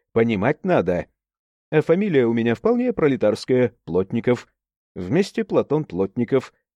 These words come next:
С таким именем и такой фамилией можно достичь в жизни больших вершин, тем более если кто-нибудь на эти вершины меня подтолкнёт.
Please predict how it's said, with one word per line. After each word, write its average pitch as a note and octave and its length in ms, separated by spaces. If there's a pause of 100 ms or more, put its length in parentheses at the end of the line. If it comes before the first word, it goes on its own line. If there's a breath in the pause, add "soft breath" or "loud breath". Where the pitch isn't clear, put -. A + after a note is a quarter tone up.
(200)
С - 80
таким G3+ 340
именем E3 520
и D3 280
такой B2+ 360
фамилией C#3+ 640
можно F3+ 320
достичь G3+ 540
в E3+ 100
жизни F#3+ 420
больших C#3 460
вершин, F#2+ 500 (280 loud breath)
тем A#2+ 200
более A2+ 500
если A2+ 460 (140)
кто-нибудь C#3+ 680
на A#2+ 120
эти A2 200
вершины A#2+ 500
меня A#2+ 360
подтолкнёт. - 1080